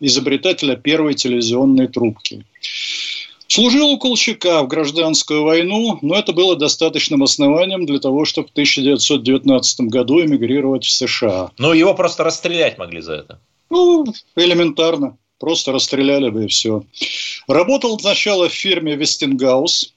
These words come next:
Speaker 1: потом в «Арсее» с Давидом Сорновым, тоже эмигрантом из России. Что же он сделал, Владимир Казимирович?
Speaker 2: Ой-ой-ой-ой-ой-ой.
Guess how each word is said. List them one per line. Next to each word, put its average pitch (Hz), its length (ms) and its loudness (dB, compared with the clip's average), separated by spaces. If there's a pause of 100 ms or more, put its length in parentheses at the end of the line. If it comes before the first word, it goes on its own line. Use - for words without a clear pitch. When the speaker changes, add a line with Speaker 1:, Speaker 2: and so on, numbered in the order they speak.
(140)
Speaker 1:
потом 170 380 -2
в 139 80 0
«Арсее» 156 560 2
с 120 100 0
Давидом 139 440 0
Сорновым, 139 720 0 (100)
тоже 151 300 2
эмигрантом 170 580 0
из 151 100 -2
России. 120 540 0 (640)
Что 294 240 2
же 247 120 2
он 247 120 4
сделал, 160 500 -2 (160)
Владимир 139 320 -4 (160)
Казимирович? - 460 -4 (2000)
Speaker 2:
Ой-ой-ой-ой-ой-ой. 98 1300 -4